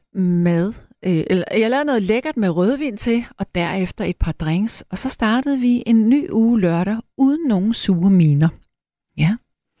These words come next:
Og så er der en, der siger: "Det skulle da også et skrækscenar-, scenarie at skulle være mor i atten år." Øh, ej, den gider jeg ikke læse op.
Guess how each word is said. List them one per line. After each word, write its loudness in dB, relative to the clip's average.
Og -8
så -2
er 2
der 0
en, -2
der -2
siger: -4
"Det -2
skulle -2
da 0
også -6
et -16
skrækscenar-, -4
scenarie -2
at -2
skulle 2
være 0
mor 0
i -2
atten -2
år." -2
Øh, 4
ej, -4
den 2
gider 0
jeg 0
ikke -4
læse -4
op. -4